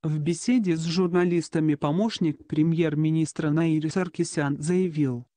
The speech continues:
что двадцать пять родителей без вести пропавших военнослужащих сегодня в девятнадцать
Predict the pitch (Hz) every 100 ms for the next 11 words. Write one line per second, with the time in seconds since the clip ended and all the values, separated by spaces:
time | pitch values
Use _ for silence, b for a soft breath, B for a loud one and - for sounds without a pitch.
0 | _ - - 156 156 165 165 185 - 175
1 | 170 160 147 147 180 175 160 151 156 147
2 | 156 - - 175 185 175 143 131 - 139
3 | - 143 147 143 143 143 - 226 226 202
4 | - 160 - 180 254 247 185 156 151 165
5 | 156 202 262 - 190